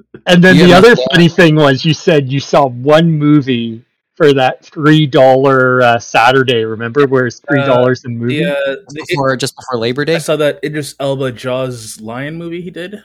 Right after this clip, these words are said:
Speaker 3: where, you know, he fights the
Speaker 2: Okay.
Speaker 3: lion.
Speaker 1: Was that the one that went against, um, the Dragon Ball Z movie and lost?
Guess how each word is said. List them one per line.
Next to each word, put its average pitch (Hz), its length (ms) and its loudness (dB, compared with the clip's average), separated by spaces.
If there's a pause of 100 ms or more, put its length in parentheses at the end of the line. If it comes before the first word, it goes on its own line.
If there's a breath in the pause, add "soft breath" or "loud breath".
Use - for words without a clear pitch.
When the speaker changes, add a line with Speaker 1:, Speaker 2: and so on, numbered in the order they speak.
(280)
Speaker 3:
where, 107 180 -16
you 110 100 -14
know, 113 120 -14
he 113 200 -14
fights - 160 -8
the - 80 -10
Speaker 2:
Okay. 120 80 -12
Speaker 3:
lion. 147 280 -16
Speaker 1:
Was 170 140 -8
that 190 220 4
the 226 100 4
one 170 280 2
that 165 180 -2
went 143 200 2
against, 135 840 -6
um, 131 500 0 (140)
the 151 100 0
Dragon 135 360 0
Ball 139 200 2
Z 131 220 -4
movie 139 380 0
and 120 100 -6
lost? 123 480 -8